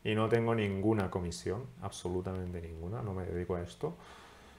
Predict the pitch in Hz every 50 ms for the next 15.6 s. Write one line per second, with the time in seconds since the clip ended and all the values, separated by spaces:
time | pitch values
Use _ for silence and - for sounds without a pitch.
0 | - - - - 139 131 135 139 139 135 131 123 123 123 123 98 90 87 90 95
1 | 95 95 101 101 - - 110 101 98 - 107 107 - - 104 104 104 104 104 101
2 | 101 - - 101 - - 113 110 107 101 98 107 113 117 117 113 117 117 120 -
3 | 104 98 98 101 101 98 - 98 95 92 95 92 92 92 92 92 92 92 92 92
4 | 92 90 90 - 95 87 95 95 95 92 90 - - 95 90 90 95 107 107 107
5 | 104 101 - 113 110 113 113 120 123 - - - - - - - - - 143 -
6 | - 123 123 131 131 131 131 135 131 127 123 120 117 98 85 82 82 80 98 -
7 | - 98 104 104 - - - - - - 87 - - - - - - - - -
8 | - - - - - - - - - 123 - - - - - - - - - -
9 | - - - - - - - - - - 117 - - - 95 92 - - 123 120
10 | 101 98 98 104 104 104 101 104 101 98 95 - - - 98 98 101 101 104 98
11 | 98 98 95 95 92 - 98 92 - - 90 90 95 90 87 - 98 98 95 95
12 | 95 92 92 90 90 87 87 87 92 92 92 95 95 92 90 95 92 - - 104
13 | 104 104 101 - 107 113 110 113 117 113 120 120 120 120 117 120 113 120 120 117
14 | 117 117 120 120 117 110 113 113 113 - - 107 113 113 123 - - - - -
15 | 110 110 110 107 107 107 107 110 110 113 120